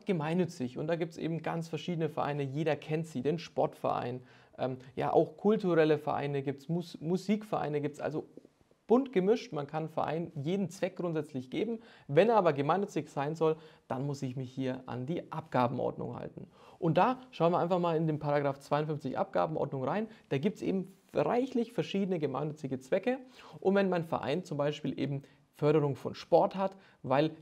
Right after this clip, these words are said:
die Mitglieder hier einen Sportverein gründen wollen, dann bin ich eben ein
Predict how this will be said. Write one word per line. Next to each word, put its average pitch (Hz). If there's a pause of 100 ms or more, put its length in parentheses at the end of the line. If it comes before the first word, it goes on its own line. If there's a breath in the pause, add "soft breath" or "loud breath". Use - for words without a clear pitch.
die 147
Mitglieder 190
hier 160
einen 123
Sportverein 165
gründen 156
wollen, 147 (220 loud breath)
dann 123
bin 135
ich 135
eben 143 (140)
ein 170